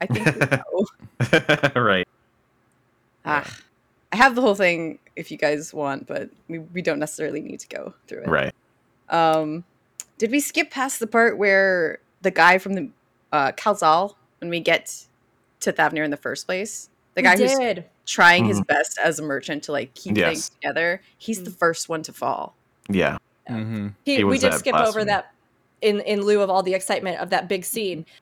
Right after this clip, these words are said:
Speaker 4: But yes, we do find out that Khalzal was the final boss of that dungeon and that
Speaker 1: I'm
Speaker 4: he had
Speaker 1: glad we
Speaker 4: fallen
Speaker 1: did get
Speaker 4: to
Speaker 1: that.
Speaker 4: despair.
Speaker 2: Mm-hmm.
Speaker 1: Yeah, I'm, I'm glad we got that throwback. Poor that guy. I wish that he'd been able to <laughs> persevere through, but, like,
Speaker 2: Mm-hmm.
Speaker 1: it felt weird that it was just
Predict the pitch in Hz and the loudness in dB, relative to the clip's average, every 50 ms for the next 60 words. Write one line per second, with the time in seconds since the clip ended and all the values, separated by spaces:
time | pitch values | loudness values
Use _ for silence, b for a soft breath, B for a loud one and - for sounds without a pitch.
0 | _ - 240 233 226 214 - 240 226 233 240 220 - 220 196 185 180 156 151 - | _ -2 2 2 2 2 0 -4 -4 -4 -4 -4 -4 -4 -4 -2 -2 -2 -4 -4
1 | - 175 175 - 202 180 170 180 175 175 175 170 185 180 175 170 175 - 175 - | -8 -10 -12 -8 -8 -8 -6 -4 -4 -4 -4 -2 -2 -2 -2 -2 -4 -8 -8 -8
2 | 170 170 165 165 165 165 151 151 165 - - 175 180 - 147 147 - 165 151 151 | -8 -8 -6 -6 -6 -4 -6 -6 -6 -8 -10 -12 -10 -8 -10 -8 -8 -10 -12 -12
3 | 170 - - - 190 185 - _ - 180 175 - - 180 190 - 214 220 220 240 | -12 -14 -14 -14 -16 -18 -20 _ -14 -12 -10 -10 -8 -8 -4 -2 -2 0 0 0
4 | 190 185 180 175 180 170 180 185 - - 175 147 139 135 139 147 156 156 170 185 | 0 0 0 0 0 0 -2 -6 -6 -2 0 2 2 2 2 0 -4 -8 -10 -12
5 | _ _ _ _ _ - - 107 104 131 165 151 143 143 143 139 175 185 - _ | _ _ _ _ _ -4 -4 -2 -2 0 0 0 0 0 0 -2 -2 -4 -6 _
6 | - 185 185 185 185 202 233 262 254 277 277 - 277 - 311 302 302 320 320 302 | -4 0 4 6 6 6 6 2 -4 -4 -2 -4 -4 -2 -2 -2 -2 -2 -2 -4
7 | - - _ _ _ - - 294 349 381 339 254 190 - - - 180 180 214 220 | -6 -10 _ _ _ -4 -2 0 0 2 4 2 2 2 2 6 6 8 8 8
8 | 202 202 180 175 180 190 226 233 - - 254 247 - 262 240 - 208 196 190 269 | 8 6 4 2 2 0 -2 0 0 0 0 0 0 -4 -4 -2 0 0 2 2
9 | 226 262 254 - 302 302 - 311 285 - 277 285 226 226 220 214 208 208 - 220 | 2 0 2 2 0 2 0 -2 -2 -2 -2 -2 -2 0 0 -2 -2 -4 -4 -4
10 | 254 277 247 208 196 165 175 147 - 165 175 165 139 - - 98 95 95 101 95 | -2 0 0 0 0 0 -2 -2 -2 -2 -2 -4 -4 -4 -4 -4 -2 0 0 0
11 | 95 95 - 240 262 - - - 269 294 285 185 196 202 240 254 254 247 202 202 | 0 2 4 2 2 2 4 4 6 6 6 4 0 0 2 2 2 2 4 2
12 | 185 175 151 165 175 170 - 175 175 - - - | 2 2 0 -2 -4 -8 -8 -8 -10 -10 -12 -14